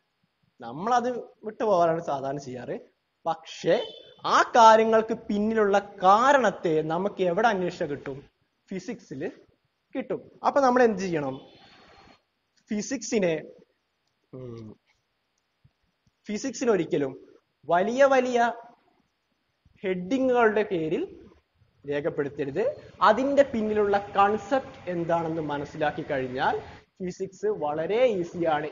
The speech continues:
interesting ആണ്. ഓക്കെ, അപ്പോ ഒരാൾ നിങ്ങളോട് ചോദിക്കുകയാണ്, നിങ്ങളുടെ ദിവസവും നിങ്ങളെ ചുറ്റി നടക്കുന്ന ചില കാര്യങ്ങൾ.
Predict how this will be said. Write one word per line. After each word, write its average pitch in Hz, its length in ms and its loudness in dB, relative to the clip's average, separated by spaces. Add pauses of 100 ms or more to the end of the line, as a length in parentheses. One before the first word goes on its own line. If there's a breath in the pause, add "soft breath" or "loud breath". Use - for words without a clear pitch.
(120)
interesting 160 680 -4
ആണ്. 107 180 -12 (1400)
ഓക്കെ, 190 260 -8 (1040)
അപ്പോ 233 360 -2 (1500 soft breath)
ഒരാൾ 262 400 8
നിങ്ങളോട് 214 360 2
ചോദിക്കുകയാണ്, 135 600 -8 (580)
നിങ്ങളുടെ 233 320 -2
ദിവസവും 208 480 -4
നിങ്ങളെ 196 220 0
ചുറ്റി 160 140 -8
നടക്കുന്ന 156 300 -4
ചില 302 240 -4
കാര്യങ്ങൾ. 143 520 2